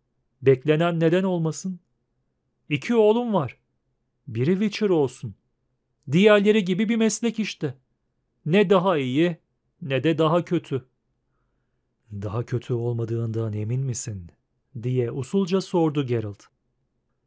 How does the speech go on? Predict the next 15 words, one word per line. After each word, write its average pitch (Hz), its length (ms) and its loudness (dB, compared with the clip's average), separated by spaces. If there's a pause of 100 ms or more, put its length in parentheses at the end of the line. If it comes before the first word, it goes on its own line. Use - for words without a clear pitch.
(280)
Yurga 202 360 6
gözlerini 180 600 4
kırpıştırdı. 120 800 -4 (1300)
"İnsanları 170 580 4
savunmanın, 147 840 0 (320)
yaşamlarını 160 720 0
kurtarmanın 170 760 0 (180)
sizce 160 680 0
iyi 156 220 2
ya 170 140 2
da 170 120 -2
kötü 160 280 -2
yanı 156 260 2
var 170 160 2
mıdır? 190 360 0